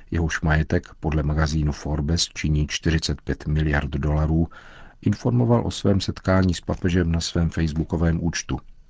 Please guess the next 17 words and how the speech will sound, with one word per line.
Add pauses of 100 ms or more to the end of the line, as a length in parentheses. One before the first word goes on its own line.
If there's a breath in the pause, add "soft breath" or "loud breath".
(600 loud breath)
„Priscila
a
já,“
napsal
Mark
Zuckerberg, (420 loud breath)
„jsme
měli
tu
čest
setkat
se
s
papežem
Františkem
ve
Vatikánu.